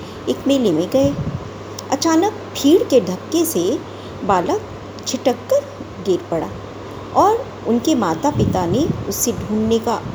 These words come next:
बहुत प्रयास किया, लेकिन वो उन्हें कहीं नहीं मिले।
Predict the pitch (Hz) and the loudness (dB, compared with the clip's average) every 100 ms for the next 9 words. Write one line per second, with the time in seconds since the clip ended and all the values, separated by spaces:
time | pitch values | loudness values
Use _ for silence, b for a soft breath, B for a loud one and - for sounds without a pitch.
0 | - - 208 - 359 - 185 160 175 - | -10 -12 -8 -2 -2 0 0 2 -2 -4
1 | - 190 160 - B B 190 - 233 196 | 0 0 0 -2 B B -2 0 0 2
2 | 190 180 311 554 - 220 226 185 170 - | 2 2 0 0 -2 -2 0 0 0 -2
3 | 131 - | -4 -6